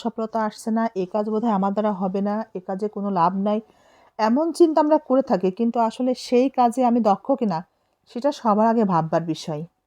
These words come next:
জীবনে আপনাকে সব কিছুতে পারফেক্ট হতে হবে বা আপনি পারফেক্ট হবেন এমন কিন্তু না, এমনও কিন্তু নিয়ম নাই। একটা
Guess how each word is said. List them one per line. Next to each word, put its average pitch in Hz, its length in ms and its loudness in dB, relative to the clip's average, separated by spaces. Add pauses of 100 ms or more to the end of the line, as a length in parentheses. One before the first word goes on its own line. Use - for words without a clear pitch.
(440)
জীবনে 349 340 6 (120)
আপনাকে 302 360 4 (200)
সব 302 180 10 (140)
কিছুতে 294 320 -2 (200)
পারফেক্ট 262 540 8
হতে 285 280 2
হবে 180 240 2 (140)
বা 269 80 2 (120)
আপনি 269 160 -2 (120)
পারফেক্ট 226 460 -2
হবেন 202 260 0 (200)
এমন 277 160 -2 (100)
কিন্তু 175 320 -4
না, 156 80 -6 (480)
এমনও 302 400 2
কিন্তু 302 200 0 (120)
নিয়ম 233 200 6 (100)
নাই। 156 100 0 (140)
একটা 285 160 -6